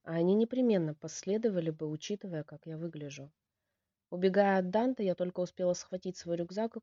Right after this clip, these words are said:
куртку, прежде чем волна стыда и поражения вынесла меня из его квартиры. Его рубашка всё ещё на мне, как доказательство моего фиаско.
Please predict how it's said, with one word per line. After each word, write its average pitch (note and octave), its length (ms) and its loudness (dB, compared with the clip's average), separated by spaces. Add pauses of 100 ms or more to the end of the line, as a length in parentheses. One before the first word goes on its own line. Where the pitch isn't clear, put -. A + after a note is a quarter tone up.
куртку, E3+ 400 -10
прежде D#3 300 -8
чем E3 280 -4
волна D#3+ 400 0
стыда D#3+ 460 -6 (100)
и - 60 -10
поражения E3 680 -2
вынесла E3 500 -4
меня D3 300 -6
из D3 120 -14
его D3+ 180 -6
квартиры. C#3+ 600 -16 (760)
Его F3+ 220 2
рубашка G#3+ 400 2
всё - 180 -8
ещё F#3 260 -4
на F3+ 120 -4
мне, G3 260 0
как F#3+ 180 -8
доказательство E3+ 680 -6
моего D3+ 300 -8
фиаско. - 600 -14